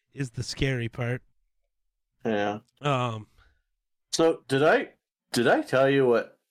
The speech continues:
Speaker 2: what happened to my brother?
Speaker 1: Oh no, what happened to your brother?
Speaker 2: He did,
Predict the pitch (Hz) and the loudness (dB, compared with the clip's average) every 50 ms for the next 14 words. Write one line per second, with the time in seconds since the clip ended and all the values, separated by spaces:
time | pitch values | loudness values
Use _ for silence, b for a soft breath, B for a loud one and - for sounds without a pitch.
0 | _ _ _ _ _ _ _ _ _ _ - 117 113 117 120 117 120 - 120 110 | _ _ _ _ _ _ _ _ _ _ -2 0 2 2 2 0 0 -2 -2 -4
1 | 110 107 98 104 104 104 101 107 107 104 - - _ _ _ _ _ _ _ _ | -2 -2 -2 0 0 0 2 0 0 -2 -4 -10 _ _ _ _ _ _ _ _
2 | _ _ - 135 139 135 127 127 127 127 123 127 127 131 135 123 131 131 123 123 | _ _ -10 -6 -6 -4 -4 -2 -2 -2 -2 -2 -2 -2 -2 -4 -4 -4 -4 -4
3 | 117 113 113 113 113 110 113 113 120 113 113 117 117 | -4 -6 -8 -8 -6 -4 -2 -2 -2 -2 0 -2 -4